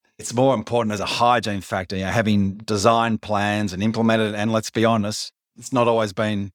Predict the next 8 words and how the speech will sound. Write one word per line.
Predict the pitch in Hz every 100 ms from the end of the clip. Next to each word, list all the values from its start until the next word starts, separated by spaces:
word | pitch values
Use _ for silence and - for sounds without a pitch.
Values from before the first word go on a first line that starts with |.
| _
smooth | - 117 104
<laughs> |
sailing, | 139 - 143 139
right? | 113 120 131 -
I've | 104
made | 113 110
my | 107
mistakes. | 104 - 120 113 127 -